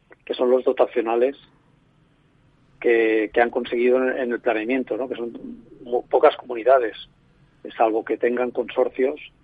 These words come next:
eh, están consiguiendo aprovechamientos o dotacionales para sacar ahora, eh,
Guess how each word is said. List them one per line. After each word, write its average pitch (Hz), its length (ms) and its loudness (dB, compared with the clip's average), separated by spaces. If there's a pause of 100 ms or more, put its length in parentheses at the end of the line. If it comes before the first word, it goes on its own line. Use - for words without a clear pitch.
(440)
eh, 113 600 0
están 123 240 2
consiguiendo 120 720 2
aprovechamientos 117 800 -2
o 127 100 2
dotacionales 113 680 -2 (480)
para 131 220 6
sacar 135 320 6
ahora, 131 520 6 (520)
eh, 120 280 0